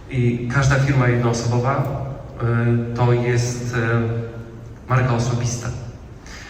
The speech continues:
I co ma swoje wady i zalety. Pijany kolarz szosowy w ciuchach prawie pro, y, doprowadza do wypadku. To jest koniec marki osobistej, nie? Przez to wszystko staram się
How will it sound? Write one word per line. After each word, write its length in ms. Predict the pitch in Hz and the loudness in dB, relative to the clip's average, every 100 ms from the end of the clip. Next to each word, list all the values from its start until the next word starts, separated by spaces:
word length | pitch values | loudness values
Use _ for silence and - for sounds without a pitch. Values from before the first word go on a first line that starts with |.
| - - - - - - | -16 -18 -18 -18 -18 -6
I 60 | 131 | -2
co 140 | 127 | 2
ma 200 | 123 123 | 4 4
swoje 400 | 123 - 123 120 117 117 - | 4 2 4 4 4 0 -2
wady 320 | - 123 123 131 | 2 2 4 4
i 80 | |
zalety. 440 | 123 120 120 117 - - - - - - - - | 4 4 4 2 0 -2 -4 -6 -10 -12 -14 -12
Pijany 440 | - 156 165 165 151 | -4 2 4 4 4
kolarz 380 | 160 160 135 - | 4 4 2 2
szosowy 380 | 127 147 143 | 0 2 2
w 120 | 135 143 | 2 2
ciuchach 480 | 147 131 131 - | 2 2 2 0
prawie 300 | - 135 131 | 2 2 4
pro, 560 | 127 - 147 156 - - - - - | 2 2 4 4 2 -2 -4 -6 -2
y, 240 | 127 123 120 123 - - - - - - | 2 4 4 2 0 -2 -6 -8 -10 -4
doprowadza 480 | 135 147 135 127 127 | 0 2 4 4 4
do 80 | |
wypadku. 560 | 117 123 107 - 120 - | 4 4 2 0 -2 -2
To 60 | 156 | 0
jest 200 | 139 131 | 0 2
koniec 240 | 127 117 | 4 4
marki 220 | - - | 2 0
osobistej, 540 | - - 117 - - - | -2 -4 -4 -4 -6 -4
nie? 140 | - 131 - - - - | -2 -2 -2 -4 -6 -8
Przez 200 | - 147 | -2 0
to 100 | 131 | 0
wszystko 760 | - - - - 143 - - - - - | 0 -2 -2 -2 -2 -2 -4 -6 -10 -12
staram 360 | - 139 143 | -4 0 2
się 200 | 139 - | 2 2